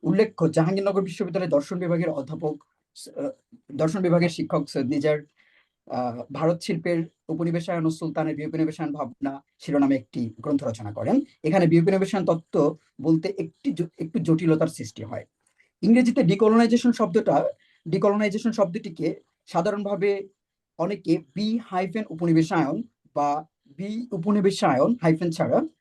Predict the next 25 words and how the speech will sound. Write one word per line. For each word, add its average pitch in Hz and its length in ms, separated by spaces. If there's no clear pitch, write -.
হিসেবে 214 240
অনুবাদ 139 380
করেন, 87 320
কিন্তু 165 180
এই 170 120
দুই 196 160
বানানের 202 440
মধ্যে 226 240
থাকা 214 240
সূক্ষ্ম - 380
পার্থক্য 170 640
অনেকের 170 340
কাছেই 196 420
অস্পষ্ট। - 580
অথচ 160 240
হাইফেন 175 440
যুক্ত 226 420
বি 196 400
হাইফেন 185 340
উপনিবেশায়ন 190 720
আর 143 160
হাইফেন 185 400
বিহীন 196 320
বি 175 160
উপনিবেশায়নের 202 580